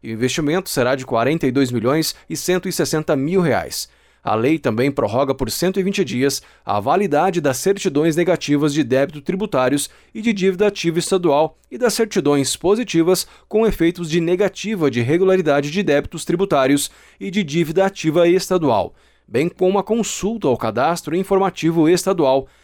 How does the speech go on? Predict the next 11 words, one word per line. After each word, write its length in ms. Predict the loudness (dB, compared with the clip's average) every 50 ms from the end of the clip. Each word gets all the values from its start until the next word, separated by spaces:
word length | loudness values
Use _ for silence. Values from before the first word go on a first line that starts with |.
| _ _ _
para 220 | 0 0 0 0
fins 280 | -2 -4 -4 -4 -2 -2
de 60 | -2
operações 640 | -2 0 2 0 2 2 0 0 2 2 2 2
de 100 | 0 -2
crédito 440 | -6 -2 0 2 2 0 0 -2 -2
realizadas 720 | 2 2 2 2 2 2 2 2 2 2 0 -2 -2 -4 -8 -18 -20 _ _
com 240 | -4 -2 0 2 2
instituições 680 | 2 2 0 -2 -4 -4 -4 -4 0 2 2 2 0
financeiras 540 | 2 0 2 2 2 2 0 0 0 0 -2
públicas, 580 | -4 -6 -4 -2 -2 -2 -2 -4 -6 -6 -8